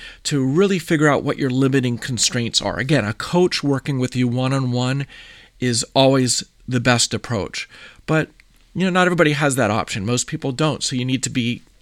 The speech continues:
a bit of a self-coach. Um, and, uh, my books all have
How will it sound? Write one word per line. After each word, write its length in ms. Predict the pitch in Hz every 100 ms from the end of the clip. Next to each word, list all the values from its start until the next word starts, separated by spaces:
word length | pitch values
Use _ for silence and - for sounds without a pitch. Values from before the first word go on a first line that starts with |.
| 127
a 60 |
bit 140 | 120 120
of 60 |
a 40 | 135
self-coach. 880 | - 98 104 - - 98 80 - - - - - - -
Um, 340 | 131 123 120
and, 240 | 131 147 139
uh, 140 | 135
my 160 | 135 180
books 480 | 156 156 - - - - -
all 160 | 131
have 260 | 131 135 127